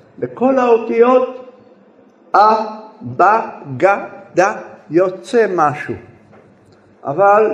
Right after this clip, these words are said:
באות ה' לא יוצא כלום, היא רוחנית. לכן שמו של הקדוש ברוך הוא נרמז באות ה'. אז אות ה' היא היחידה, כך אומר המדרש, שהיא לא מוציאה רוק.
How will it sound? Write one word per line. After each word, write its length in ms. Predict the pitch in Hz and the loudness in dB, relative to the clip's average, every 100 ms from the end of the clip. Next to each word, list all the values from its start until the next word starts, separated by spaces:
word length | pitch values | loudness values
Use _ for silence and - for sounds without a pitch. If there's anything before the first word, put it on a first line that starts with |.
| 156 | -2
באות 340 | 175 214 - | 0 0 -2
ה' 600 | 117 180 226 240 240 - | -2 4 6 4 0 -4
לא 80 | 208 | -2
יוצא 440 | 208 208 214 196 | -2 -2 -4 -4
כלום, 260 | 202 220 226 | 0 0 2
היא 160 | 196 196 | 0 0
רוחנית. 760 | 196 - 185 185 170 - - - - _ 139 | -2 -2 0 2 0 -4 -16 -20 -20 _ -8
לכן 360 | 139 214 220 220 - | -2 0 0 -2 -6
שמו 280 | 208 226 | -4 -4
של 220 | - 185 175 | -4 -4 -4
הקדוש 420 | 165 156 185 180 | -2 -2 -2 0
ברוך 200 | 156 156 | -2 -2
הוא 140 | 190 170 | -2 -2
נרמז 840 | 135 151 180 220 240 - - - - - - | -4 -4 0 2 2 0 -6 -18 -20 -18 -4
באות 360 | 139 170 - - 123 | -2 -2 -6 -8 -4
ה'. 80 | 123 - - - - - _ _ _ _ _ - | -2 -4 -14 -18 -20 -20 _ _ _ _ _ -16
אז 160 | 131 - | -14 -10
אות 260 | 180 180 180 | -6 -6 -6
ה' 460 | 175 202 226 - - | -2 2 2 2 -4
היא 200 | 208 226 | -2 0
היחידה, 680 | 196 180 - 160 156 190 196 190 | 2 0 0 -4 -2 0 0 -2
כך 140 | 185 | -6
אומר 280 | 165 185 175 | -6 -4 -4
המדרש, 560 | 170 170 160 156 120 - - - - - | -4 -4 -2 -2 -2 -8 -16 -20 -20 -20
שהיא 600 | - 147 156 196 208 185 | -8 -4 -2 -4 -6 -2
לא 160 | 185 185 | -2 0
מוציאה 680 | 185 180 170 147 170 165 160 - - - - | -2 -4 -6 -2 0 0 -2 -12 -20 -20 -14
רוק. 320 | 131 143 - | -8 -6 -4